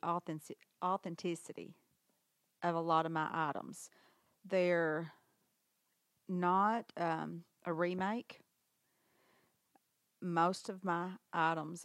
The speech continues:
are from the actual era. It's something that I have found in a warehouse, like I said,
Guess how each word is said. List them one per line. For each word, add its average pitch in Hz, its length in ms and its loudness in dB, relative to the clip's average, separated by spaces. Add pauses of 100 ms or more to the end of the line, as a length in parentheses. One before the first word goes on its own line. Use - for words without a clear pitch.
are 160 180 -4
from 160 520 -4
the - 80 -6
actual 160 540 -4
era. 156 420 -6 (800)
It's - 220 -2
something 170 420 -4
that 160 120 -2
I 156 100 -4
have 160 200 -6
found 165 460 -4
in 156 480 -8 (1700)
a 175 80 2
warehouse, 160 640 -2
like 175 220 -10
I 165 80 -10
said, 160 320 -8